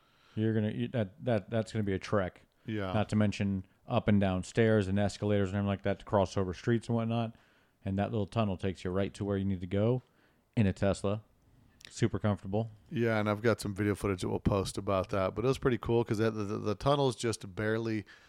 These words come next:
Speaker 2: you know, it might be a ten-foot diameter tunnel.
Speaker 1: Mm-hmm.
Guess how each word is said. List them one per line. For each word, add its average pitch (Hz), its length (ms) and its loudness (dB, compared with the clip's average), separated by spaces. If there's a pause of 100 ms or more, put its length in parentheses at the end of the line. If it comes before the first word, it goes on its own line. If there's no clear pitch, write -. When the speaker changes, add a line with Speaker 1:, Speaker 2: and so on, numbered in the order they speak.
(120)
Speaker 2:
you 131 60 -6
know, 131 100 2
it 123 40 0
might 123 180 4
be 123 80 -2
a 113 80 0
ten-foot 117 480 -2
diameter 104 420 -2
tunnel. 107 400 -4 (160)
Speaker 1:
Mm-hmm. 107 260 0